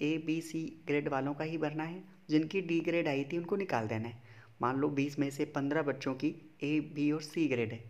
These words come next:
तो यहाँ percent हम पचहत्तर परसेंट भरेंगे, D grade वालों को हम count नहीं करेंगे। अब ये तो रहा आपका दो हज़ार अठारह उन्नीस का परिणाम।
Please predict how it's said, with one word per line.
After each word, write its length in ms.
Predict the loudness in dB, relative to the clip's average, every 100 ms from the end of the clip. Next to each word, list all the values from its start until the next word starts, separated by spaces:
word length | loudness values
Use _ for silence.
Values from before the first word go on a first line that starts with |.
| -20 -12 -4
तो 60 |
यहाँ 260 | -2 -2 -2 -4
percent 360 | -2 -2 -2
हम 80 | -4 -6 -8 -6
पचहत्तर 400 | 0 0 0 -2
परसेंट 360 | -2 -2 -2
भरेंगे, 360 | -2 -2 -4 -6 -10 -20 -20 0
D 140 | 4 6
grade 280 | 4 4
वालों 280 | 4 2 0
को 120 | -2
हम 140 | -4 -2
count 380 | 0 0 0 -6 -14 -8 0
नहीं 280 | 2 2
करेंगे। 360 | 0 -2 -2 -4 -8 -18 -20 -20 -20 -2 2
अब 300 | 2 0 -16 -20 -4 2
ये 120 | 2
तो 140 | 2
रहा 300 | -2 0 0
आपका 360 | 0 0 -4 -6 -8 -20 -20 -20 -2
दो 140 | 2 2
हज़ार 200 | 2 0
अठारह 340 | -2 0 2
उन्नीस 220 | 2 0
का 100 | -2
परिणाम। 380 | -4 -2 -2 -2